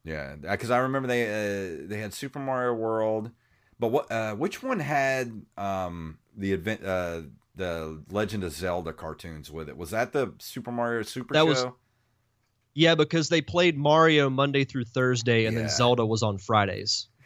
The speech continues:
Speaker 1: Yeah, 'cause I, I, I remember, um, when Super Mario World was out, it was Super Mario World, and then they would play Captain N the Game
Speaker 2: Captain
Speaker 1: Master.
Speaker 2: N.
Speaker 1: Yeah. Man,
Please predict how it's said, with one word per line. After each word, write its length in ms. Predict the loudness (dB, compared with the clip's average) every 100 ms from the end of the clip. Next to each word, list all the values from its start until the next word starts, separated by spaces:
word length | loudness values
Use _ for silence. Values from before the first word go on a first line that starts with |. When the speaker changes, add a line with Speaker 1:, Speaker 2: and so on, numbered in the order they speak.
| _
Speaker 1:
Yeah, 200 | -4 -4
'cause 140 | -2 -2
I, 140 | 0
I, 280 | 0 0 -2
I 140 | -2
remember, 560 | 0 0 -2 -2 -2 -2
um, 440 | 0 0 0 -4
when 120 | -6 -8
Super 220 | -8 -6
Mario 360 | 0 2 4 2
World 400 | 0 0 -2 -6
was 160 | -8
out, 180 | -6 -6
it 40 | -6
was 100 | -8
Super 220 | -8 -6
Mario 300 | -2 0 0
World, 420 | -2 0 0 -2
and 220 | -4 -6 -6
then 180 | -6 -6
they 100 | -6
would 220 | -6 -10
play 360 | -6 -4 -4 -6
Captain 400 | -2 -2 -2 -8
N 140 | -6
the 60 | -8
Game 220 | -4 2
Speaker 2:
Captain 300 | 2 2 2
Speaker 1:
Master. 160 | 2 2
Speaker 2:
N. 200 | 0 -4
Speaker 1:
Yeah. 540 | -2 -2 -2 -2 -6 -10 _ _ _ _ _ _
Man, 720 | -6 -2 0 -2 -4 -10 -18